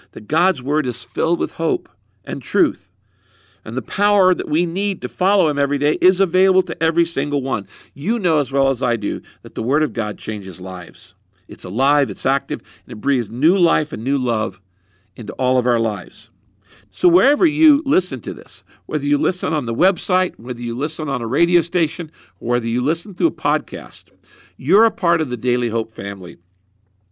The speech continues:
and I need your help. We could not do this without your support. Now, you know I don't take any funds from this broadcast. We don't have any giant million-dollar donor who's giving big gifts to this. It comes from daily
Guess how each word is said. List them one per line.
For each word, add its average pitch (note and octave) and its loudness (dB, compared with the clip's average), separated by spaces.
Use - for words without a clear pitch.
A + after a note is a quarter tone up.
and C#3+ -2
I D#3+ 2
need D#3+ -2
your C#3+ 0
help. A2+ -6
We D3+ 0
could G3 0
not G3 -2
do D3+ 6
this D3 -4
without B2 -2
your G#2+ -6
support. - -10
Now, A2+ -4
you E3+ -6
know C#3+ 2
I B2+ 0
don't F#3 -2
take - -6
any D#3+ 0
funds G2+ -8
from A2 -10
this G#2 -6
broadcast. A2 -4
We F3 2
don't G3 0
have E3 0
any D3+ 0
giant C3+ -2
million-dollar C3+ 4
donor B2 0
who's B2 0
giving B2 -2
big A#2 0
gifts C3+ 0
to - -6
this. D#3+ -4
It C#3+ -6
comes E3+ -2
from A2 -8
daily E3 4